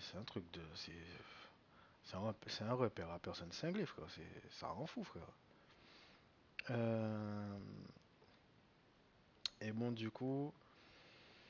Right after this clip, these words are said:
Euh, j'avais déjà l'intention de me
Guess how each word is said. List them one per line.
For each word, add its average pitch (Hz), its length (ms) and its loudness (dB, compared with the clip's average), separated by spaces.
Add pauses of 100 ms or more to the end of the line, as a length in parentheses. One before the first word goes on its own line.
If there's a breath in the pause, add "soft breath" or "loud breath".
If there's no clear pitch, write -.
(1700 loud breath)
Euh, 107 460 4 (960)
j'avais 110 260 8
déjà 127 240 10
l'intention 107 680 4
de 104 540 0 (200)
me 101 320 2